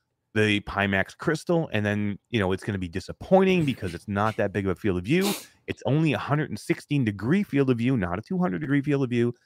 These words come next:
It's a hundred and sixteen, which is still good. It's okay. It's great. But is it gonna be bad when you look at it,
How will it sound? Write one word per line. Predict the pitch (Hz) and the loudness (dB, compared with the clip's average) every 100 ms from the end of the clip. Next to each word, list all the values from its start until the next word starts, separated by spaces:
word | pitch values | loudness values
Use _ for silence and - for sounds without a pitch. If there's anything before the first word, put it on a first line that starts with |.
| _ - | _ -18
It's | - | -4
a | |
hundred | - 160 | 0 4
and | 185 | 2
sixteen, | 208 - 165 | 2 0 0
which | 185 | 0
is | 262 | -4
still | - 285 | 0 4
good. | 202 285 185 | 8 10 10
It's | 104 135 | 6 -4
okay. | - 185 | -2 0
It's | 185 - | -2 -4
great. | 196 208 - _ _ _ - | -2 -2 -4 _ _ _ 2
But | 127 | 4
is | 151 | 4
it | 160 | 4
gonna | 165 | 2
be | 139 | 2
bad | 107 139 180 160 139 131 | 2 2 4 4 0 0
when | 127 | 0
you | 120 | 2
look | 117 - | 0 0
at | 107 | -2
it, | - | -4